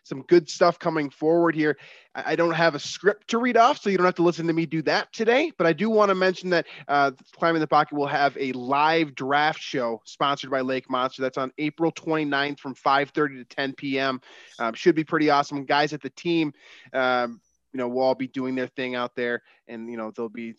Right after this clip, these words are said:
kind of unique coverage as well as some cra-, you know, interesting beers. Um, should be a good time, and of course, some giveaways as with every single one of these sponsorship ads that you listen to on every show that you listen to. So, Lake Monster Brewing,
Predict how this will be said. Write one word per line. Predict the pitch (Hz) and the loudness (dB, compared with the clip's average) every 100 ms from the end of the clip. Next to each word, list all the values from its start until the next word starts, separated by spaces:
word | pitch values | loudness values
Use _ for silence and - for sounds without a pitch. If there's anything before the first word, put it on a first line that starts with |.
| - | -18
kind | - 110 | -16 -14
of | 104 | -14
unique | 120 135 151 160 - | -12 -4 -2 -2 0
coverage | 170 160 156 147 147 | 2 2 2 0 -2
as | 120 | -6
well | 127 131 | -2 -2
as | 123 | -2
some | 131 120 113 _ _ _ | -6 -10 -12 _ _ _
cra-, | 131 127 | -4 -4
you | 123 | -6
know, | 117 | -8
interesting | 139 135 127 135 127 - | -8 -10 -10 -10 -10 -6
beers. | 131 131 127 127 - _ - | -4 -2 -2 -4 -12 _ -14
Um, | 104 | -12
should | 101 135 | -12 -10
be | 123 | -8
a | 113 | -8
good | 120 110 | -8 -6
time, | 123 120 | -6 -6
and | 117 | -8
of | 117 | -8
course, | 120 107 | -10 -10
some | 117 | -10
giveaways | 123 110 117 113 110 | -8 -6 -6 -8 -8
as | 113 110 | -10 -10
with | 110 110 - _ - | -12 -12 -16 _ -6
every | 131 120 123 | -4 -4 -8
single | - 123 113 | -8 -8 -6
one | 117 | -6
of | |
these | 110 113 | -8 -10
sponsorship | 120 110 - - 117 | -8 -8 -10 -12 -8
ads | 110 110 | -6 -6
that | - | -10
you | 107 | -14
listen | 110 - 113 | -12 -14 -14
to | 113 - - - | -14 -14 -10 -4
on | 196 | 2
every | 190 147 | 2 2
show | 135 147 127 113 _ - | 0 0 0 -2 _ -12
that | 110 | -10
you | 110 101 | -8 -10
listen | 87 98 | -14 -18
to. | - 98 | -18 -16
So, | - 110 - - _ | -10 -12 -12 -20 _
Lake | 151 214 214 | 4 4 4
Monster | 226 220 - | 4 4 4
Brewing, | 175 170 180 170 | 4 8 8 6